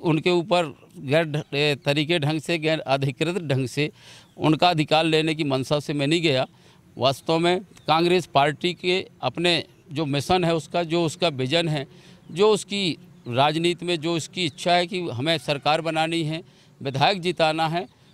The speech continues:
कांग्रेस पार्टी जिसको भी सर्वे से या माननीय कमलनाथ जी पे मुझे भरोसा है। मुझे लगता है ये रिजर्व सीट है गुड़ौर विधानसभा, इसमें कोई प्रत्याशी ऐसा नहीं है कि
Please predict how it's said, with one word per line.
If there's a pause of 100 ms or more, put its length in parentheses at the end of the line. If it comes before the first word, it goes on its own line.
कांग्रेस
पार्टी
जिसको
भी
सर्वे
से (360)
या
माननीय
कमलनाथ
जी
पे
मुझे
भरोसा
है। (360)
मुझे
लगता
है
ये
रिजर्व
सीट
है
गुड़ौर
विधानसभा, (360)
इसमें
कोई
प्रत्याशी
ऐसा
नहीं
है
कि